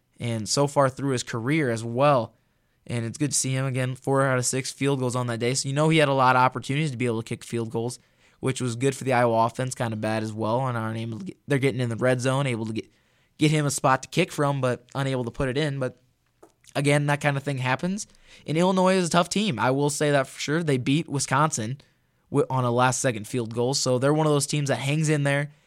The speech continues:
and can battle against really good teams. As we know, Wisconsin and Jonathan Taylor,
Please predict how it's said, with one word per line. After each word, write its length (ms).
and 180
can 480
battle 400
against 300
really 260
good 220
teams. 380
As 180
we 80
know, 140
Wisconsin 500
and 140
Jonathan 320
Taylor, 420